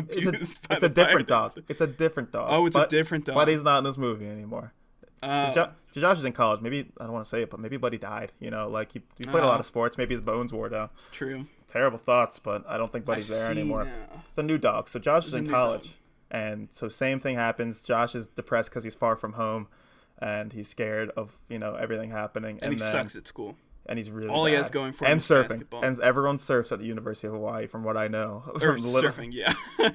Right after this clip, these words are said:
Speaker 2: He doesn't, he's
Speaker 1: And
Speaker 2: not
Speaker 1: he's
Speaker 2: good at
Speaker 1: really,
Speaker 2: basketball.
Speaker 1: he's really bad at surfing. And he's like, "Wow, this
Speaker 2: <laughs>
Speaker 1: again."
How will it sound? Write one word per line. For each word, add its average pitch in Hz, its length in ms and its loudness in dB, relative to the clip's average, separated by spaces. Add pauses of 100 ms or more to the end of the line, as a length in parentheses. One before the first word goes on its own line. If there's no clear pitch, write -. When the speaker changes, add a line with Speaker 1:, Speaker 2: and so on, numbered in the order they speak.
Speaker 2:
He 170 100 4
doesn't, 180 220 0
he's - 120 -4
Speaker 1:
And 120 80 2
Speaker 2:
not 156 80 6
Speaker 1:
he's 160 80 4
Speaker 2:
good 139 100 0
at 131 40 2
Speaker 1:
really, 135 260 4
Speaker 2:
basketball. - 200 -4
Speaker 1:
he's 131 160 -2
really 139 380 2
bad 113 260 -2
at 139 60 -6
surfing. 113 480 -8
And 113 100 -8
he's 107 140 -8
like, 107 140 -6
"Wow, 110 320 -2
this 110 220 -4
Speaker 2:
<laughs> - 20 6
Speaker 1:
again." - 300 0